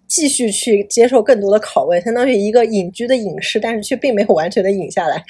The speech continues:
还是每天在被别人问你在做什么，你知道？就这种感觉是很，更焦虑。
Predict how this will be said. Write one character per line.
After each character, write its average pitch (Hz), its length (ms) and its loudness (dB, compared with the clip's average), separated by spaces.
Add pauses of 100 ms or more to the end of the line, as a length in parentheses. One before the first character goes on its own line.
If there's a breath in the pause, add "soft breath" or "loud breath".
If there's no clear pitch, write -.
(360 loud breath)
还 254 160 4
是 339 100 0
每 254 140 6
天 285 200 4
在 277 160 2
被 277 120 6
别 220 120 4
人 233 160 4
问 262 200 4
你 196 40 0
在 214 160 4
做 294 300 4
什 226 180 0
么， 180 120 0
你 185 120 -6
知 180 60 0
道？ 180 100 0 (280 loud breath)
就 359 120 4
这 359 120 4
种 302 120 8
感 214 200 0
觉 196 100 2
是 247 140 -2
很， 185 200 -4 (140)
更 262 220 0
焦 165 240 4
虑。 165 200 -8